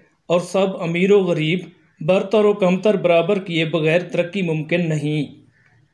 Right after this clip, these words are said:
वो शहरी हकूक़ की तहरीक का सरगर्म रहनुमा था। उसने तमाम जनूबी इलाकों में धरनों और एहतजाजी जुलूसों की क़ियादत की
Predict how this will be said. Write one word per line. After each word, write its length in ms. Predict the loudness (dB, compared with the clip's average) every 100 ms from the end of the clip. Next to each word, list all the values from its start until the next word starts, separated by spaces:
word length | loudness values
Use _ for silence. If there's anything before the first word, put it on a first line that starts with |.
| _ _ _ _ _ 0
वो 160 | 2 4
शहरी 340 | 4 2 4
हकूक़ 400 | 2 2 2 2
की 80 | -2
तहरीक 580 | 0 0 2 0 0 2
का 140 | 2 2
सरगर्म 460 | 0 0 2 2 2
रहनुमा 500 | 0 0 0 2 0
था। 520 | 0 -2 -2 -4 -14 _ _ _ _ _ _ _ _ _ _
उसने 320 | -8 0 2 2
तमाम 420 | 2 2 2 2
जनूबी 360 | 2 2 2 0
इलाकों 460 | 2 2 0 0
में 200 | 2 2 2
धरनों 480 | 0 0 2 2 2 -2 -18 _
और 160 | 2 4
एहतजाजी 580 | 2 -2 0 0 2 -2
जुलूसों 440 | -2 -2 -2 -4
की 160 | -4 -4
क़ियादत 460 | 0 0 2 0 0
की 200 | -6